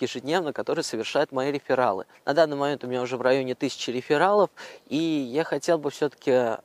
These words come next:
один момент такой обсудить. Ребят, а, да, сейчас не сверхбольшие объёмы, основная масса всё-таки прислушивается и не торгует.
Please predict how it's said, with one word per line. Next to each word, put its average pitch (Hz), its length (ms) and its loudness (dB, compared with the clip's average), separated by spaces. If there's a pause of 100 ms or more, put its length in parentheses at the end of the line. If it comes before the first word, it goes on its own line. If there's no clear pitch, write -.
(320)
один 131 280 -4
момент 135 320 -2
такой 113 260 -2
обсудить. 127 600 -2 (600)
Ребят, 131 520 4
а, 123 460 6 (160)
да, 139 300 2
сейчас - 400 0
не 131 100 -4
сверхбольшие 151 800 4
объёмы, 131 480 2
основная 127 480 -2
масса 160 300 0
всё-таки - 280 -2
прислушивается 127 1000 0
и 139 340 -4
не 139 260 0
торгует. 127 640 2